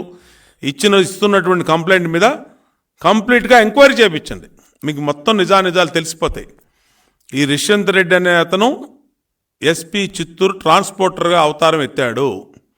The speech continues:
టోటల్ ఇరవై మూడు జిల్లాలకి, నూట డెబ్బై ఐదు నియోజకవర్గాలకి మనీ and లిక్కరు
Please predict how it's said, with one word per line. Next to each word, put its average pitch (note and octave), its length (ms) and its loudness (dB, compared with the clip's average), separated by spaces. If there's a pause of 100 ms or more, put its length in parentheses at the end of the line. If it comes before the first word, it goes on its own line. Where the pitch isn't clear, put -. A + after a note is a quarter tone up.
(720)
టోటల్ F#3 460 4
ఇరవై F3+ 380 4
మూడు E3 300 -2
జిల్లాలకి, D#3+ 600 0
నూట D#3 260 -4
డెబ్బై D3+ 300 0
ఐదు C#3 140 0
నియోజకవర్గాలకి C#3+ 880 -2
మనీ D3+ 360 -4
and C#3 460 -4
లిక్కరు D3+ 640 -4